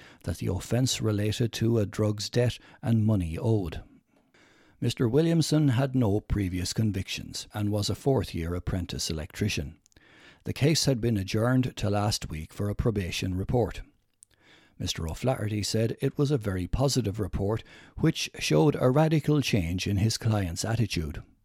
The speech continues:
Mister O'Flaherty said his client had done everything he can since the incident and was anxious to avoid a conviction. Judge Geraldine Carthy noted the report's contents and the defendant's personal circumstances,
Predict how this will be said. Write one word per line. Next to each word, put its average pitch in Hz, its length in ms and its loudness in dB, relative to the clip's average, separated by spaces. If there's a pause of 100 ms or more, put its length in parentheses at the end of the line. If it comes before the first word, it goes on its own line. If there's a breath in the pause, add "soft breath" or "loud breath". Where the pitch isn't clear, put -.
(580 soft breath)
Mister 117 300 -2
O'Flaherty 117 500 2
said 123 260 0
his 104 200 0
client 120 400 0
had 117 280 0 (280 loud breath)
done 135 180 4
everything 101 520 0
he 107 180 -2
can 101 440 0
since 135 300 0
the 90 180 -2
incident 113 460 -2 (140 soft breath)
and 175 180 4
was 139 140 6
anxious 107 420 0
to 120 160 2
avoid 90 380 0
a 82 40 -8
conviction. 98 600 -4 (1080 soft breath)
Judge 135 320 2
Geraldine 110 540 4
Carthy 131 460 2
noted 131 360 4
the 113 100 2
report's 110 500 2
contents 127 640 2
and 113 120 0
the 113 60 2
defendant's 131 600 2
personal 98 460 0
circumstances, 113 1000 0